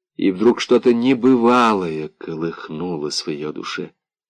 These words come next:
Горячая нежность, жалость неожиданно переполнили сердце. Хотелось побежать,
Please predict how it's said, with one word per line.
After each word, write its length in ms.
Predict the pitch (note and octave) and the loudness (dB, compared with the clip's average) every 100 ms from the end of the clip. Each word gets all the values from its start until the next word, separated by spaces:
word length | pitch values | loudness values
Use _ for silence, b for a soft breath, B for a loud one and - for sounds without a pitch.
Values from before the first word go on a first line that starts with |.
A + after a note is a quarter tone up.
| _ B B - | _ B B 0
Горячая 680 | G3+ C#3 F#3+ G3 - G3 F#3 | 6 8 8 6 6 8 8
нежность, 720 | F3 F#3 F3+ - G2+ - - | 8 6 6 2 -4 -4 -2
жалость 880 | G2 A2 G#3 A3+ G#3+ D3+ A2 - - | 2 4 6 8 8 8 4 -2 0
неожиданно 920 | C3+ D3 B2 G#2 A3+ F3 F3+ E3+ E3+ | 4 4 4 4 2 2 0 -2 -8
переполнили 720 | - C#3 C3 C#3 C3 A#2 G#2+ | -6 -6 0 4 4 2 -6
сердце. 580 | - A2+ A#2+ - - - B B B B B _ | -2 2 2 0 -8 -10 B B B B B _
Хотелось 420 | - D3 B2 - | -2 2 2 2
побежать, 680 | - E2 D#2 A2+ B2 - | -4 -4 0 0 0 -8